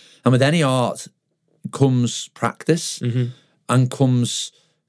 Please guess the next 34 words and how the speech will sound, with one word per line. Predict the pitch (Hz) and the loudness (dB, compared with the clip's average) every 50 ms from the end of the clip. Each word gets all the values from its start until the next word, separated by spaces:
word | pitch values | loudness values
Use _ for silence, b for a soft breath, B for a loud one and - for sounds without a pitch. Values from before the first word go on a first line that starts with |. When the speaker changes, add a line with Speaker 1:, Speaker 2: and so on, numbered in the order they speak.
| _ _ 131 | _ _ 0
Speaker 1:
and | 139 147 | 2 2
you | 151 151 | 2 0
can't | 151 - - - 147 151 160 170 175 170 151 139 127 | -2 -6 -8 -2 0 0 2 2 0 0 -2 -4 -2
get | - 147 - - - | -2 -2 -2 -2 -6
good | - 127 123 123 | 0 0 2 2
at | 147 147 | 0 -4
something | - - 165 160 151 - 160 147 120 107 98 - _ _ _ _ _ _ _ _ _ _ _ _ _ _ _ _ - | -4 -2 -2 -2 0 2 0 0 0 0 -4 -8 _ _ _ _ _ _ _ _ _ _ _ _ _ _ _ _ 0
unless | 147 143 135 131 131 131 - - | 2 2 2 2 0 -2 -2 -4
you | 139 | -2
were | 123 123 - - _ _ _ _ _ _ _ | -2 -2 -4 -6 _ _ _ _ _ _ _
crap | - - - 120 - - - | -16 -12 -12 -12 -12 -2 0
at | 175 | 0
it. | 170 - - - - - | 0 0 -2 -6 -8 -4
Speaker 2:
Mm-hmm. | 131 123 123 123 113 117 B B B B B B | -2 0 0 0 -2 -4 B B B B B B
Speaker 1:
Do | - 120 | 0 2
you | 120 | 2
know? | 127 151 190 196 196 b b b b b b _ | 4 4 2 0 -2 b b b b b b _
And, | - 139 143 - | -4 -4 -2 0
and | 156 156 156 151 - | 0 0 0 -2 -6
I | - - - 147 | -6 -4 -2 -2
think | 139 - 175 165 160 | 0 0 -2 0 0
that | 160 151 139 - | -2 -2 0 -2
that's | 156 175 - - - - | 0 0 -2 -4 -6 -8
the | - 180 | -6 -6
thing | 143 - - 156 156 151 143 135 | -4 0 0 2 2 2 0 0
that | 120 131 - - | 0 -2 -2 -2
you, | 135 127 127 127 123 120 110 - _ _ _ _ _ _ _ - _ _ _ _ _ _ b b b b b b _ _ _ | 0 0 2 2 2 0 -2 -6 _ _ _ _ _ _ _ -20 _ _ _ _ _ _ b b b b b b _ _ _
we've | - 131 143 135 131 | 2 2 4 4 4
all | 143 151 170 190 | 4 4 2 2
gotta, | 185 185 170 139 123 113 - - | 0 0 0 0 0 -2 -2 -2
like, | 131 131 127 - | -2 -2 0 0
our | 160 170 175 | 0 0 0
culture | - - - 143 160 156 - - 180 | -2 -2 0 0 0 -2 -2 -2 0
here, | 156 170 165 156 120 98 - - | 2 4 2 2 0 -2 -6 -12